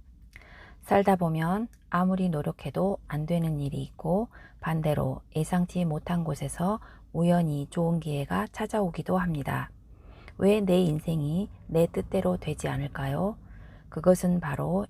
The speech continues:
인생을 움직이는 보이지 않는 힘,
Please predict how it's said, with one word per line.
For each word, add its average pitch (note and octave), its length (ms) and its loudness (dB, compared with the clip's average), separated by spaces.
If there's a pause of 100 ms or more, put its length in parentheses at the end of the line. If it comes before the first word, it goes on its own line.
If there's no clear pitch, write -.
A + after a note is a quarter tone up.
인생을 E3 640 2
움직이는 D3+ 720 -2
보이지 E3+ 400 0
않는 D3 340 -2
힘, C#3 300 -6